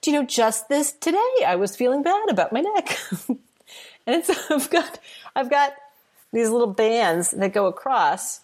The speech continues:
which is, like, Bonnie's worst nightmare, along with my uterus falling out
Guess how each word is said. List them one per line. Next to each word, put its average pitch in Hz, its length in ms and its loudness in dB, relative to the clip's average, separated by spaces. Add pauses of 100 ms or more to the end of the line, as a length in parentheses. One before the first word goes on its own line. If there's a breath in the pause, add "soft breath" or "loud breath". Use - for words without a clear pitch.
which 196 180 -2
is, 180 140 0
like, 165 280 0 (220)
Bonnie's 160 460 -2
worst 151 220 -6
nightmare, 151 520 -6
along 160 400 0
with 151 400 -2 (400)
my 165 300 2
uterus 233 480 0
falling 226 340 2
out 196 260 0